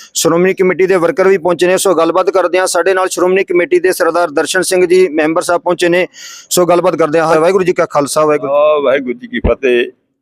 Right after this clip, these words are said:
Speaker 1: ਅਹ, ਮੈਂਬਰ ਸਾਹਿਬ ਜੀ, ਜਿਸ ਤਰ੍ਹਾਂ ਲਗਾਤਾਰ ਲੰਬੇ ਸਮੇਂ ਤੋਂ ਬੇਅਦਬੀਆਂ ਦੀਆਂ ਘਟਨਾਵਾਂ ਪੰਜਾਬ ਦੇ ਵਿੱਚ ਤਕਰੀਬਨ ਚਾਰ, ਸਾਢੇ ਚਾਰ, ਚਾਰ ਸੌ, ਅਹ, ਜਿਹੜੀਆਂ ਬੇਅਦਬੀਆਂ ਹੋ ਚੁੱਕੀਆਂ ਨੇ, ਨਾਮ ਕਿਉਂ ਨਹੀਂ, ਅਹ, ਰੁਕਣ ਦੀਆਂ ਲੈ ਰਹੀਆਂ?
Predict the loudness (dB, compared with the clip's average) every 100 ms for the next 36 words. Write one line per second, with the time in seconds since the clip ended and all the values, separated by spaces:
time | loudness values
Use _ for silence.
0 | _ _ -20 -8 -2 0 2 2 0 -2
1 | -4 -4 -2 0 0 0 0 0 0 0
2 | 2 2 2 2 -2 -8 -18 -2 0 2
3 | 2 2 0 0 0 0 0 0 0 0
4 | 0 2 0 -2 -2 -2 0 -2 -2 -2
5 | -2 0 0 0 -2 -4 _ -20 -20 _
6 | -4 0 2 2 2 0 0 0 2 2
7 | -2 -14 _ _ -6 -2 0 0 2 0
8 | 0 0 -2 0 0 0 0 -2 0 2
9 | 4 4 2 2 0 0 0 0 -2 0
10 | 0 0 -2 -2 -4 -2 -6 -10 _ -20
11 | -8 0 2 2 2 0 0 0 2 2
12 | 2 2 0 0 0 2 2 0 -2